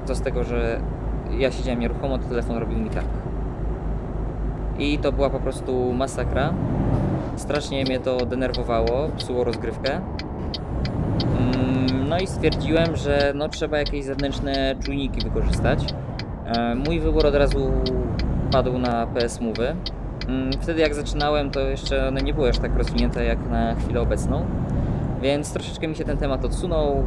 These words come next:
wziąłem c-, się za coś innego. E, no ale teraz już w sumie można odpalić tego tak zwanego biedowive'a i sobie spokojnie, wygodnie jeździć. Em, przejdę s-,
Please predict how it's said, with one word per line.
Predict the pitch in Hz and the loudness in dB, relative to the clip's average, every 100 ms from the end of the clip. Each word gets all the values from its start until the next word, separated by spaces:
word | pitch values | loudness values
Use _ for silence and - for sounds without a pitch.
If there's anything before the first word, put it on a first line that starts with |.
| - | 2
wziąłem | - 123 120 | 0 0 2
c-, | - - - | 2 0 2
się | 123 117 113 | 2 2 0
za | 110 | -2
coś | 117 123 | -4 -4
innego. | 139 170 165 160 160 - - - - - - - | -2 -2 0 -2 -2 -6 -8 -8 -8 -6 -8 -4
E, | 123 127 123 127 123 120 127 117 - - - - - - - - - | 0 2 2 2 0 0 -2 -4 -6 -8 -6 -6 -6 -6 -8 -6 -2
no | 185 | 0
ale | 196 175 170 165 160 160 156 - - | 2 2 4 4 4 4 2 -2 0
teraz | 139 131 | 2 2
już | 139 | -2
w | 135 - | -4 -2
sumie | 131 131 | -2 0
można | 131 131 131 | 0 0 0
odpalić | 123 - 131 131 - - 131 | 0 0 0 0 -2 -2 0
tego | 127 123 123 | 2 2 0
tak | 127 | 0
zwanego | - 127 127 123 | 2 2 2 2
biedowive'a | 135 123 123 160 175 170 - | 4 2 4 4 6 4 4
i | |
sobie | - 160 | 2 2
spokojnie, | - - 147 151 139 | 2 2 2 2 2
wygodnie | 131 131 127 123 107 | 2 4 4 4 2
jeździć. | 104 - - - - - - - - | 2 0 0 0 -2 -2 -2 0 2
Em, | 127 131 135 131 127 131 - - - - - - - - | 4 4 4 4 4 2 2 0 0 2 2 2 2 2
przejdę | 190 170 | 2 4
s-, | 170 | 4